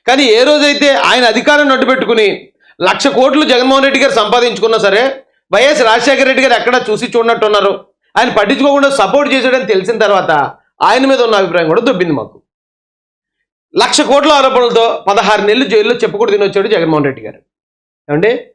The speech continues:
ఎవరన్నా మన ఇంటి చుట్టుపక్కల్లో ఎవరన్నా ఒక తమ్ముడు ఎక్కడో చిన్న దొంగతనం, బైక్ దొంగతనమో మరొకటో చేసి జైలుకి వెళ్ళి వస్తే ఆ కుటుంబాన్ని, కుటుంబాన్ని మొత్తం వెళ్ళేస్తాం మనం.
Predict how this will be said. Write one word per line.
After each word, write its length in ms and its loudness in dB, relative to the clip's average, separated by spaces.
ఎవరన్నా 420 2
మన 200 0
ఇంటి 160 -4
చుట్టుపక్కల్లో 840 -2
ఎవరన్నా 300 0
ఒక 120 -4
తమ్ముడు 400 -4
ఎక్కడో 320 0
చిన్న 220 0
దొంగతనం, 480 0
బైక్ 220 0
దొంగతనమో 460 -2
మరొకటో 360 0
చేసి 400 -4
జైలుకి 280 0
వెళ్ళి 160 0
వస్తే 460 -4
ఆ 20 -4
కుటుంబాన్ని, 580 0
కుటుంబాన్ని 480 0
మొత్తం 220 0
వెళ్ళేస్తాం 420 -2
మనం. 180 -18